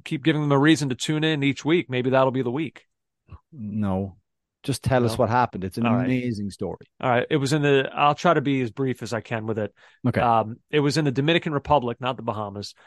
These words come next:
Speaker 1: We, um, we were there on vacation. We took a boat out one day to sort of like, um, like, we had, like, a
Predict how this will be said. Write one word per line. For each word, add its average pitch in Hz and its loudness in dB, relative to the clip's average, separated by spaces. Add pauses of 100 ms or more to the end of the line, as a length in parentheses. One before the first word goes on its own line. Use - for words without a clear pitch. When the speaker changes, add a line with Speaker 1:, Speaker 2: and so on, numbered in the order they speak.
(200)
Speaker 1:
We, 127 2
um, 123 6 (180)
we 135 -4
were 123 2
there 135 4
on 127 2
vacation. 165 0 (400)
We 123 -4
took 143 -4
a 123 0
boat 147 6
out 156 6
one 151 0
day 143 2 (180)
to 131 -6
sort 139 0
of 120 0
like, 123 2
um, 113 0 (300)
like, 135 -4
we 143 0
had, 147 4
like, 135 4
a 117 2